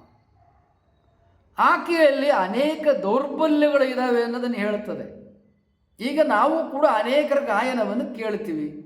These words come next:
ಈಗ ಲತಾ ಮಂಗೇಶ್ಕರ್ಗೆ ಆಕೆ ಗಾಯನ ಕೇಳಿ, ಅನುರಾಧಾ ಪೋತ್ವಾಲ್ ಗಾಯನವನ್ನು ಕೇಳಿಬಿಟ್ಟು ಇನ್ನು ಅನೇಕ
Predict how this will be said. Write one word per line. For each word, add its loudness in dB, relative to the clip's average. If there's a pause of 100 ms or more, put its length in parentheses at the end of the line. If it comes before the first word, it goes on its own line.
(680)
ಈಗ 0
ಲತಾ 2
ಮಂಗೇಶ್ಕರ್ಗೆ 0
ಆಕೆ -4
ಗಾಯನ 0 (180)
ಕೇಳಿ, -2
ಅನುರಾಧಾ 2
ಪೋತ್ವಾಲ್ 0
ಗಾಯನವನ್ನು 0
ಕೇಳಿಬಿಟ್ಟು -6 (300)
ಇನ್ನು -2
ಅನೇಕ 2